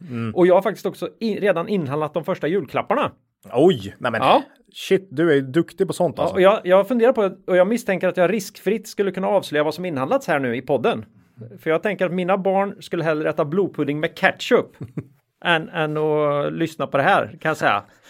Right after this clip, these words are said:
Speaker 1: Du, du, du är liksom ingen så här influencer som, som, som, som imponerar på dina döttrar, menar du?
Speaker 2: Nej, det gör jag inte då.
Speaker 1: Nej,
Speaker 2: Men
Speaker 1: nej.
Speaker 2: jag tänker inte chansa för det.
Speaker 1: <laughs> Nej.
Speaker 2: För jag vet att det finns såna här små aktieintresserade kompisar och sånt som kanske är och, och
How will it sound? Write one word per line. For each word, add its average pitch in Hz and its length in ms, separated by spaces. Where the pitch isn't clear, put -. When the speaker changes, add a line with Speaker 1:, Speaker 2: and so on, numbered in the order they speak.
Speaker 1:
Du, 175 200
du, 175 160
du 175 140
är 185 40
liksom 175 240
ingen 160 300
så 175 100
här 165 60
influencer 156 680
som, 147 240
som, 156 220
som, 147 320
som 165 200
imponerar 156 600
på 151 120
dina 147 220
döttrar, 151 400
menar 117 220
du? 98 60
Speaker 2:
Nej, 196 200
det 196 120
gör 185 120
jag 175 100
inte 160 280
då. 175 80
Speaker 1:
Nej, 127 300
Speaker 2:
Men 127 80
Speaker 1:
nej. 139 60
Speaker 2:
jag 175 120
tänker 165 240
inte 147 160
chansa 180 400
för 180 100
det. 240 180
Speaker 1:
<laughs> - 100
Nej. 151 160
Speaker 2:
För 156 220
jag 139 120
vet 202 280
att 202 100
det 202 80
finns 175 240
såna 160 160
här 143 80
små 151 420
aktieintresserade 143 800
kompisar 156 560
och 262 60
sånt 139 260
som 147 140
kanske 139 360
är 123 140
och, 120 100
och 120 60